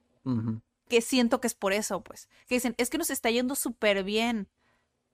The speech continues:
Speaker 2: Pues si todo te lo gastas, ¿cómo vas a reinvertir?
Speaker 1: Sí, hay un, hay un,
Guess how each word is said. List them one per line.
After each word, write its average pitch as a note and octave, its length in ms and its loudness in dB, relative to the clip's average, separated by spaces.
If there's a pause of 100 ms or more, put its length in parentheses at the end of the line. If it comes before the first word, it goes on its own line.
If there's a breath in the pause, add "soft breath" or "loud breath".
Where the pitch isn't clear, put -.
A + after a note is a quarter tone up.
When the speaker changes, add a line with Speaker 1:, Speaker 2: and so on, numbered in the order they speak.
(460)
Speaker 2:
Pues G3 160 -6
si F#3+ 100 -6
todo G3+ 160 2
te G#3+ 120 0
lo F3+ 140 2
gastas, G3+ 640 -2 (140)
¿cómo A#3 200 2
vas A3+ 120 2
a A#3 60 0
reinvertir? A3 680 -2 (220)
Speaker 1:
Sí, - 180 -8 (140)
hay C#3 160 2
un, E3 420 2
hay C3 160 2
un, D3+ 520 0